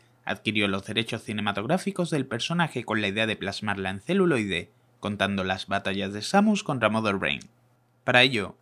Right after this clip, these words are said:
Foxhoven confiaba en dar las llaves de la franquicia a John Woo, director de Face Off y A Bullet to the Head, cosa que parecía gustar a las altas esferas de Nintendo.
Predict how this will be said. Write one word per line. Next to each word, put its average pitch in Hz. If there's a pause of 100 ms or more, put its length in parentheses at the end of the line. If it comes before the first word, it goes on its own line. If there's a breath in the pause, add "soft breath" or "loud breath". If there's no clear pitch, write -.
Foxhoven 165
confiaba 123
en 117
dar 110
las 107
llaves 156
de 175
la 160
franquicia 117
a 101
John 135
Woo, 165
director -
de 95
Face 127
Off 156
y 95
A 95
Bullet 135
to 190
the 190
Head, 165 (200)
cosa 175
que 190
parecía 175
gustar 135
a 127
las 117
altas 110
esferas 104
de 95
Nintendo. 95